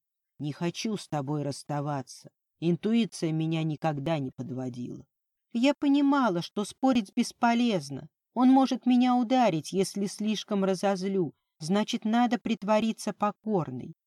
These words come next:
На второй день хождения по лесу мы заблудились, а потом вышли к широкому ручью и услышали неподалеку блеяние коз. Уже в сумерках добрались до маленькой деревушки.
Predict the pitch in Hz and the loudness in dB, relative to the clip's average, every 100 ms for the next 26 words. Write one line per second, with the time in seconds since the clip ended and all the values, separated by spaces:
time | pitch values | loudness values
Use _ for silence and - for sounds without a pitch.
0 | _ _ _ - 170 - 196 202 220 180 | _ _ _ -6 -4 0 2 2 2 2
1 | 247 247 - 202 170 185 220 202 190 _ | 2 2 2 0 0 -2 0 0 -2 _
2 | 208 240 247 - 233 233 _ - 220 196 | 0 0 0 -2 -6 -6 _ -2 -2 0
3 | 190 202 202 160 160 - - - _ _ | -2 -2 -4 -2 -4 -6 -12 -20 _ _
4 | _ _ 156 202 208 285 294 233 277 - | _ _ 2 2 4 4 4 4 2 0
5 | 254 - 233 240 240 220 220 220 208 - | -2 0 2 2 2 0 0 0 -4 -4
6 | 226 262 294 - _ _ - 202 190 - | 0 2 2 -2 _ _ -2 0 -2 -2
7 | 185 214 262 - 269 254 247 240 220 208 | 0 2 2 2 2 4 4 2 0 2
8 | 220 220 214 - 180 147 165 190 190 185 | 2 2 0 -2 -2 0 2 2 2 -2
9 | - - 147 143 - - _ _ - 165 | -4 -6 -6 -6 -12 -20 _ _ -6 -2
10 | 180 - - 214 247 262 - 240 185 170 | 0 -2 -4 2 4 4 2 -2 0 -2
11 | 160 165 175 190 151 165 165 180 185 175 | 0 0 0 0 0 0 2 2 0 0
12 | 175 156 165 180 165 151 - - | -2 0 0 0 -2 -6 -10 -18